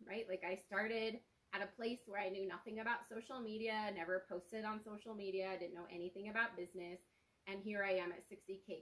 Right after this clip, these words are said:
cash months. So that's specifically what I teach you, is how to get it started and,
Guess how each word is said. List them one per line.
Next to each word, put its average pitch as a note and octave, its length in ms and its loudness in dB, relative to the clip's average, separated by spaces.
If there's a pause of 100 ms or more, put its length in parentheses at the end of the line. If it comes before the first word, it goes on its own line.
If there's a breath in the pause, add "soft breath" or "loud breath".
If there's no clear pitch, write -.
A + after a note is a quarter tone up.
cash - 260 -4
months. G#3+ 300 -4
So G3+ 80 -8
that's G3+ 320 0
specifically A#3+ 880 -4
what G#3+ 160 0
I F#3+ 80 2
teach - 320 -10
you, F#3+ 160 2
is G3 240 -2 (500 soft breath)
how A#3 240 4 (140)
to C4 100 -4
get A3+ 160 2
it A#3+ 140 -2
started A3+ 580 2
and, G#3+ 240 0